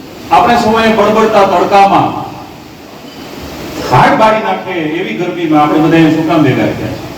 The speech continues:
હેમંતભાઈ છોકરાના લગ્ન છે, પાલભાઈ છોકરાના લગ્ન છે, ઈશુભાઈના છોકરાના લગ્ન છે?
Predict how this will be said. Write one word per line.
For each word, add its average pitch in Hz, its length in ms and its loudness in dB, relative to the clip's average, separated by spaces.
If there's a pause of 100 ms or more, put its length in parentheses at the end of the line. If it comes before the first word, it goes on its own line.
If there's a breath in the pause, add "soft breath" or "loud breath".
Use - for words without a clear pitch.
(1800)
હેમંતભાઈ 151 400 4
છોકરાના 147 460 2
લગ્ન 151 340 4
છે, 156 320 4 (1300)
પાલભાઈ 156 380 4
છોકરાના 156 480 2
લગ્ન 156 260 2
છે, 156 400 -2 (920)
ઈશુભાઈના 214 500 4
છોકરાના 185 460 0
લગ્ન 160 320 -2
છે? 151 200 -4